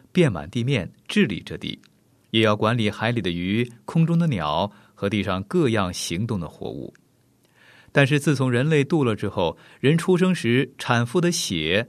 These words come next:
和分泌物就被视为是不洁的，生产的妇女经过一定时间的洁净仪式，才恢复跟神的关系。神他是蛮有恩典的，他为所有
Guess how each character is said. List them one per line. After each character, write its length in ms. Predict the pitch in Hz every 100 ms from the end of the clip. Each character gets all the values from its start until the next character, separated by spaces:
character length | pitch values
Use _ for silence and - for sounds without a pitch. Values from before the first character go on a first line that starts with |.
| -
和 200 | - 107
分 200 | 113 180
泌 120 | 175
物 320 | 190 180 - - -
就 100 | 117
被 100 | 113
视 180 | -
为 120 | 101 95
是 100 | 107
不 160 | 104
洁 220 | 92 80
的， 160 | 80 110 _ _ _ _ _ _ _ _ _
生 200 | - 170
产 140 | 131 107
的 60 |
妇 180 | 110 123
女 260 | 101 87 85
经 220 | - 139
过 80 | 127
一 80 | 131
定 140 | 135
时 180 | - 107
间 180 | 131 131
的 160 | 113
洁 220 | 104 104
净 160 | 131 135
仪 160 | 92 135
式， 300 | - 90 - - _
才 200 | - 98
恢 160 | 98 113
复 220 | 107 90
跟 180 | 101 101
神 200 | - 73
的 80 |
关 200 | 76 76
系。 300 | - - - - _ _ _ _ _ _ _ _ _ _ _ _
神 400 | - 120 117 135
他 140 | 135 127
是 100 | 127
蛮 160 | 117
有 140 | 131 110
恩 160 | 135
典 220 | 127 76 76
的， 180 | 98 - _ -
他 100 | 143
为 140 | 147
所 260 | 143 139 175
有 380 | 190 127 113